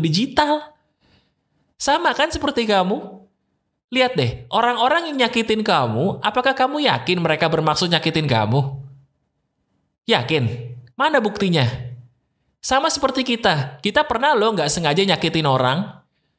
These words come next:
Apakah kita maksud nyakitin mereka, nyakitin dia? Enggak kan? Nah, sekarang dibalik. Kalau kita bisa nggak sengaja nyakitin orang, kenapa orang lain nggak boleh nggak sengaja nyakitin kita gitu loh?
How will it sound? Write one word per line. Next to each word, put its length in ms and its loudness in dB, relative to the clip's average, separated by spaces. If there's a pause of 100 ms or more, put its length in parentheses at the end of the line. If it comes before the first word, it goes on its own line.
(160)
Apakah 320 -2
kita 240 0
maksud 580 -2
nyakitin 380 0
mereka, 420 0
nyakitin 460 0
dia? 320 2
Enggak 340 0
kan? 380 -2 (480)
Nah, 160 0
sekarang 260 0
dibalik. 380 2 (760)
Kalau 240 2
kita 280 0
bisa 340 0
nggak 180 0
sengaja 320 2
nyakitin 440 0
orang, 520 0 (200)
kenapa 280 0
orang 240 2
lain 320 2
nggak 160 0
boleh 640 -2
nggak 200 2
sengaja 280 2
nyakitin 400 0
kita 280 2
gitu 200 2
loh? 280 -8